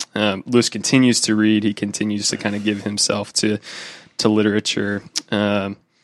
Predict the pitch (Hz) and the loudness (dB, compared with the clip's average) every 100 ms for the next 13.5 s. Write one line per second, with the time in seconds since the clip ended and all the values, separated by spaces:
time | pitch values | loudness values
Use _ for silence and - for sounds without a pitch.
0 | _ - 104 104 160 165 123 113 107 110 | _ -6 -4 2 4 6 6 6 4 2
1 | 113 107 101 98 - 131 - - 113 107 | 2 0 0 -4 0 0 0 0 0 0
2 | 101 117 110 104 101 107 104 107 107 104 | -2 -2 0 -2 0 0 0 0 -2 -2
3 | 104 - - - 110 107 117 107 101 - | -2 -2 -4 -4 0 0 0 -2 0 4
4 | 143 135 113 101 - 104 98 95 - 101 | 6 6 4 2 -2 -2 -2 -6 -4 -6
5 | - - - - - - _ - _ - | -4 -4 -2 0 -2 -4 _ -20 _ -12
6 | - 98 - 107 104 104 - 107 107 104 | -8 -4 -2 -2 -2 -6 -2 0 0 -2
7 | 104 - 107 104 - - - 123 113 107 | -4 -4 -4 -4 -8 -12 -4 2 4 4
8 | 107 107 101 - - - - - 110 98 | 2 0 0 -2 -4 -20 -20 -8 -4 -2
9 | 107 113 113 - - - 107 101 101 104 | 4 8 8 6 -2 0 0 0 -2 -2
10 | 104 104 101 107 - _ - 104 104 98 | -2 -2 -4 -6 -12 _ -10 -6 -6 -8
11 | 104 107 104 104 101 - 104 - 104 104 | -4 -4 -4 -4 -6 -4 -6 -6 -8 -6
12 | 101 101 - - - 57 _ - - _ | -6 -6 -8 -8 -6 -6 _ -20 -20 _
13 | - 101 98 95 98 | -12 -8 -6 -6 -8